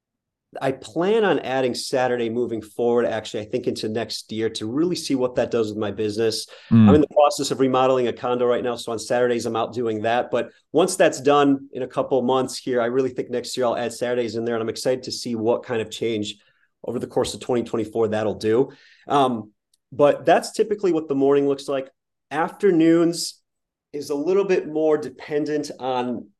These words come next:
Speaker 1: a little more dependent on what's needed, right? So for example, if I have a lot of listings, um, at the given time, I'm probably doing a lot of admin stuff there, you know, in the afternoon, the early afternoon, whether it's weekly updates,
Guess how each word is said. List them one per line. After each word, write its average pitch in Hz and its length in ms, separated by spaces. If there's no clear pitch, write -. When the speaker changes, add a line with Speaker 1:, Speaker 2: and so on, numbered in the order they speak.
Speaker 1:
a - 400
little 214 220
more 196 320
dependent 151 360
on 143 120
what's 131 260
needed, 110 300
right? 123 220
So 147 100
for 151 140
example, 147 340
if 170 100
I 165 160
have 156 460
a 127 60
lot 131 240
of 117 100
listings, 120 680
um, 110 520
at 135 140
the 143 60
given 131 220
time, 117 380
I'm - 80
probably 240 220
doing 180 220
a 151 40
lot 143 240
of 127 260
admin 123 320
stuff 98 320
there, - 260
you - 100
know, 117 120
in 113 100
the 120 100
afternoon, 113 360
the 104 60
early 113 240
afternoon, 104 380
whether 110 200
it's - 320
weekly 139 300
updates, 151 640